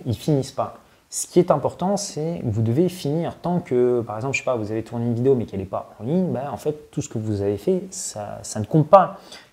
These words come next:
Tant, si vous avez visité des biens immobiliers mais que vous l'avez pas acheté, le bien immobilier, tout ce que ça vous fait, ça ne, ça ne compte pas. Donc, c'est important dans votre cerveau de penser en termes de résultats. Vous devez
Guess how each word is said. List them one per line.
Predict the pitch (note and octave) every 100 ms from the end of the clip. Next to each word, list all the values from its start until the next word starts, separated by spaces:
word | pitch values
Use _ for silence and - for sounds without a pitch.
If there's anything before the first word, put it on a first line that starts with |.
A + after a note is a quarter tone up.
| _
Tant, | F3+ F3+ F3+
si | - D3
vous | C#3+
avez | D3 D#3+
visité | C#3+ C#3 D3
des | C3+
biens | C3 C3+
immobiliers | C3+ B2+ C#3+
mais | B2+
que | G#2
vous | G#2+
l'avez | G#2 G#2
pas | - A#2 - -
acheté, | - - - A3 G3
le | A#2
bien | A#2 A#2+
immobilier, | A2+ A2+ F3
tout | G#3 G#3
ce | -
que | D3
ça | A#2+
vous | A#2
fait, | A#2 G3+ G3+
ça | - B2
ne, | A#2+
ça | - B2
ne | B2
compte | F3+ F3+
pas. | F#3 D3+ - - - _
Donc, | B2 A#2
c'est | - C#3 -
important | F#3 F#3 F3 - F3+ A#3+ - - _ -
dans | A2+ B2+
votre | C3 -
cerveau | C3 C3 A#3
de | D#3
penser | A#2+ A#2+ C#3+ C3 - A3+ -
en | B2
termes | A#2+ F3+ G#3 F#3
de | B2
résultats. | G#2+ C3+ D3 D#3+ F#3+ D#3+
Vous | A#2
devez | G#2 A2+ C3 G3